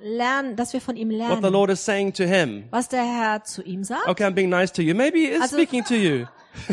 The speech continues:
Speaker 1: Sorry?
Speaker 2: <laughs> I'm being nice to you. Maybe
Speaker 1: Ich
Speaker 2: the Lord is really speaking to you.
Speaker 1: Und, äh,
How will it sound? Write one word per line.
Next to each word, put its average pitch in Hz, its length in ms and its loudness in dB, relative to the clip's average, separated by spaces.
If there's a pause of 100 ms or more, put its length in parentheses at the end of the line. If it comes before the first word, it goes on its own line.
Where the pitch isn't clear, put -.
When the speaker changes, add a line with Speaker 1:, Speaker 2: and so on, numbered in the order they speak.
(300)
Speaker 1:
Sorry? 277 260 -4
Speaker 2:
<laughs> - 420 -20
I'm 277 140 -2
being 247 160 0
nice 233 300 2
to - 120 -4
you. 160 180 -2
Maybe 214 160 2
Speaker 1:
Ich 247 60 -2
Speaker 2:
the 240 80 -2
Lord 233 220 2
is 220 140 -4
really 240 200 -2
speaking 196 440 -8
to - 120 -10
you. 294 60 -2
Speaker 1:
Und, 311 320 -2
äh, 302 320 0